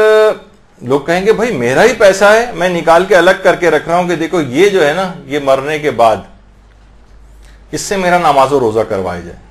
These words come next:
इसके अंदर एक technical मसला ये आता है कि ये वसीयत कर तो सकता है ऐसी,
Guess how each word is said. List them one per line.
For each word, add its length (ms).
इसके 260
अंदर 200
एक 160
technical 480
मसला 280
ये 140
आता 300
है 160
कि 140
ये 120
वसीयत 460
कर 120
तो 160
सकता 320
है 80
ऐसी, 280